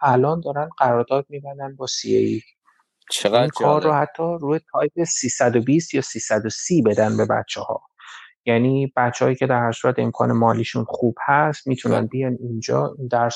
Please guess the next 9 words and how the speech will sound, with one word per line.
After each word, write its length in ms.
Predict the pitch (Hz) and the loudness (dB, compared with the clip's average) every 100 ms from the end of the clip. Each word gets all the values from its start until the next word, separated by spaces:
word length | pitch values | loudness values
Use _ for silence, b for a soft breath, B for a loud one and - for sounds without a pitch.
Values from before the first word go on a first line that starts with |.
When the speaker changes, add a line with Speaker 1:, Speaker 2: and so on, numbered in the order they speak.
| - | -4
Speaker 1:
رو 80 | 123 | -2
بخونن، 540 | 120 131 - 160 170 170 | 0 0 0 0 0 0
شروع 500 | - - 110 113 127 | -2 -2 0 0 0
کنن 280 | 151 170 170 | -2 -2 0
از 180 | 165 175 | 0 0
A 140 | 175 | 0
to 180 | 165 165 | 0 -2
Z 320 | 165 180 202 - B B B _ | 0 2 2 -2 B B B _
و 160 | 120 | 0